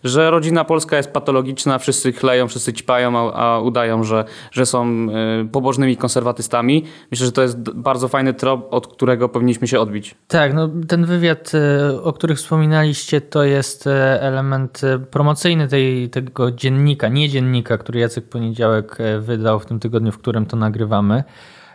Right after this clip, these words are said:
Speaker 2: E, to jest dziennik od, o uzależnieniu, e, od alkoholu, od, e, narkotyków. Mm,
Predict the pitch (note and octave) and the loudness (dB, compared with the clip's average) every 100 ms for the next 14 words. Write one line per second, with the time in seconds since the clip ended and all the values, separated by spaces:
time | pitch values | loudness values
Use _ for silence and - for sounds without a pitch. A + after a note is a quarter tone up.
0 | _ G#2 G#2+ G#2+ G#2+ G#2+ - _ C3+ B2 | _ -2 0 2 0 -4 -8 _ 0 2
1 | C3 B2 C3+ C3 B2+ - C3 - - B2+ | 2 0 0 0 -2 -2 -4 -4 -4 0
2 | A#2+ B2+ C3 B2+ C3+ C3 B2 C#3 C3+ C#3 | 2 4 4 2 2 0 0 0 0 2
3 | C#3+ C#3+ C#3+ - A#2 A#2 A2+ G#2+ B2+ C3 | 2 2 0 -2 -2 0 0 -2 0 -2
4 | A#2 A#2 D3 C#3 C3+ B2+ A#2 B2 A#2 A#2 | -2 -2 0 2 2 2 0 0 0 2
5 | A#2+ - B2 - - C#3 D#3 - - - | -2 -4 -6 -6 -2 0 0 -4 -20 -20
6 | - _ _ - B2 B2 B2 B2+ B2+ | -20 _ _ 0 2 2 2 0 -2